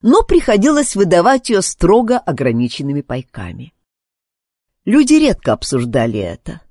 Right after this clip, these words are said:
но каждое их движение несло в себе отпечаток невесёлых мыслей.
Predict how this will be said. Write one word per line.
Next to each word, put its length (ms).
но 220
каждое 540
их 100
движение 720
несло 480
в 80
себе 340
отпечаток 880
невесёлых 680
мыслей. 540